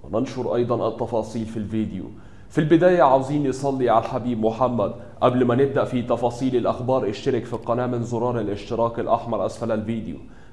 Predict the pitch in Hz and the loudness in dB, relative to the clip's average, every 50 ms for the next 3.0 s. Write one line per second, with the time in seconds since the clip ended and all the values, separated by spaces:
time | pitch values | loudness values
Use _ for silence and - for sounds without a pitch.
0 | - 101 120 113 113 110 110 113 113 113 110 107 104 - 127 120 98 107 110 110 | -2 4 4 4 6 6 4 2 2 2 2 0 0 2 2 2 2 4 4 4
1 | 113 120 110 101 104 104 - 120 117 120 120 120 107 98 123 131 135 127 113 - | 6 6 6 6 4 0 0 -4 -4 -4 -4 -6 -6 -4 -2 -2 0 0 0 0
2 | - 107 113 117 110 110 104 95 90 104 - - 95 110 110 104 98 - - | 0 0 0 0 0 0 0 2 2 0 0 0 -4 -2 -2 -2 -2 -4 -6